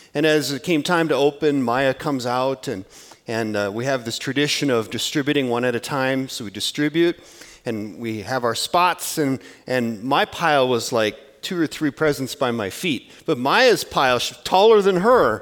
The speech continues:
And I looked at my brother, and I said, "Yeah." And he said, "No, we never had that." And then Maya would run around, and she'd knock something over and break it. And my mom would say,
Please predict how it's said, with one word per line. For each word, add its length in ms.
And 80
I 20
looked 200
at 80
my 140
brother, 420
and 80
I 80
said, 280
"Yeah." 200
And 240
he 80
said, 240
"No, 180
we 220
never 260
had 300
that." 240
And 100
then 120
Maya 340
would 180
run 200
around, 320
and 100
she'd 220
knock 260
something 340
over 280
and 120
break 300
it. 260
And 160
my 160
mom 280
would 140
say, 220